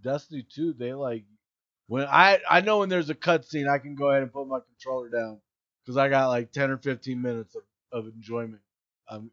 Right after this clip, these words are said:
I'm gonna get. Story, cinematics, and I, and I really enjoyed the story. Like, uh, when I replay the story modes, 'cause you can do that with, like, they have heroic sto-, versions of the story mode, or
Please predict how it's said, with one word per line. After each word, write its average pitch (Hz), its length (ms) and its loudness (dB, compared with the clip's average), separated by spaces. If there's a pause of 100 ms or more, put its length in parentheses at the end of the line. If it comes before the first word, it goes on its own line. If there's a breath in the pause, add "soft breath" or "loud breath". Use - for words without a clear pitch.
I'm 113 160 -12
gonna 104 160 -16
get. 101 320 -18
Story, 123 720 -6 (340)
cinematics, 120 880 -2
and 123 100 2
I, 160 200 6
and 143 120 -2
I 147 80 6
really 151 440 2
enjoyed 131 480 -4
the 113 80 -20
story. 113 380 -8 (500)
Like, 135 240 2 (200)
uh, 123 240 2 (460)
when 131 140 0
I 151 180 6
replay 151 600 2
the 131 120 -4
story 143 360 0
modes, 123 400 0
'cause 117 240 -20
you 127 160 -10
can 131 140 -18
do 127 240 -6
that 123 260 -2
with, 113 160 -12
like, 110 220 -10
they 123 60 -6
have 117 160 -4 (460)
heroic 120 500 0
sto-, 131 420 -12
versions 117 440 -4
of 117 60 -12
the 113 80 -12
story 117 380 -4
mode, 117 340 -2
or 107 200 -6